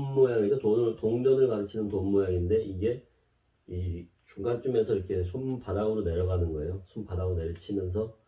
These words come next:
싸다. 이 돈이 내려갔다. 값이 내려갔다는 그런 뜻을 갖고 있어요. 싸다. 반대로는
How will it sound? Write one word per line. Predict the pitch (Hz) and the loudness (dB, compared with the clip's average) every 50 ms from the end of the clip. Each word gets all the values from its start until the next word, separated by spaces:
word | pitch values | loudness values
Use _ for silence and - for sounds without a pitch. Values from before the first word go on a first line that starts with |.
| _ _ _ _ _ _ _ _ _ | _ _ _ _ _ _ _ _ _
싸다. | _ - 110 113 - 98 90 87 - - _ _ _ _ _ | _ -8 -8 -6 -4 -4 -6 -6 -8 -12 _ _ _ _ _
이 | 98 98 101 101 | -6 -6 -6 -6
돈이 | - - 98 104 107 110 113 113 113 117 120 127 131 117 | -4 -2 0 0 2 0 0 0 0 0 0 0 0 0
내려갔다. | 95 90 95 101 98 92 90 87 - - 80 73 - - _ _ _ | 0 0 2 2 0 -2 -4 -6 -6 -8 -10 -10 -10 -18 _ _ _
값이 | - - 98 95 - - 131 110 | -12 -10 -10 -10 -4 -4 -2 0
내려갔다는 | 92 87 92 101 107 110 - - - 110 104 107 101 98 95 87 85 82 - | 0 0 2 2 0 -2 -4 -4 -4 -2 -2 0 0 0 0 -2 -4 -4 -6
그런 | - 85 90 87 87 85 82 78 - | -6 -4 -2 0 0 -2 -4 -8 -10
뜻을 | - 98 90 101 95 | -12 -12 -8 -8 -8
갖고 | 90 82 - - - 76 | -8 -8 -10 -10 -14 -14
있어요. | 76 - - 73 78 80 82 90 - _ _ _ _ _ - - | -14 -12 -14 -12 -12 -12 -12 -16 -20 _ _ _ _ _ -20 -16
싸다. | _ - 110 104 - 95 90 87 - - - _ _ _ _ _ _ _ _ _ _ _ _ - - - _ _ _ _ _ _ _ _ _ _ _ _ _ _ _ _ _ _ _ | _ -10 -8 -8 -6 -6 -6 -6 -8 -10 -16 _ _ _ _ _ _ _ _ _ _ _ _ -14 -14 -14 _ _ _ _ _ _ _ _ _ _ _ _ _ _ _ _ _ _ _
반대로는 | - 107 113 127 131 143 135 135 131 131 143 147 147 151 | -4 -2 -2 2 2 4 4 4 4 4 4 2 0 -2